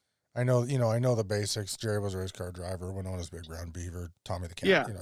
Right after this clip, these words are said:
Speaker 1: like,
Speaker 2: So
Speaker 1: I
Speaker 2: if you think about when he plays bass with that Ottawa, you know, quacky sound
Speaker 1: <laughs>
Speaker 2: and a delay, I mean,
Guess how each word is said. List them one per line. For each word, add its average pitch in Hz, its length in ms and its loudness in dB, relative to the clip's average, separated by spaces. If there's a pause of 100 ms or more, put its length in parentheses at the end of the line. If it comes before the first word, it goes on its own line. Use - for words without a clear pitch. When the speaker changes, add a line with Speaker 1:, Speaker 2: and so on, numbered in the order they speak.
(160)
Speaker 1:
like, - 80 -6
Speaker 2:
So 208 220 8
Speaker 1:
I - 20 2
Speaker 2:
if 208 100 4
you 240 100 4
think 240 180 4
about 196 340 6
when 185 160 8
he 202 140 6
plays 185 400 6
bass 160 480 4
with 147 300 4 (180)
that 131 380 4
Ottawa, 139 800 6
you 143 120 2
know, 127 140 2
quacky 139 500 2
sound 135 580 4 (240)
Speaker 1:
<laughs> - 240 -10
Speaker 2:
and 143 160 6
a 139 60 8
delay, 139 580 6 (400)
I - 40 6
mean, 156 260 10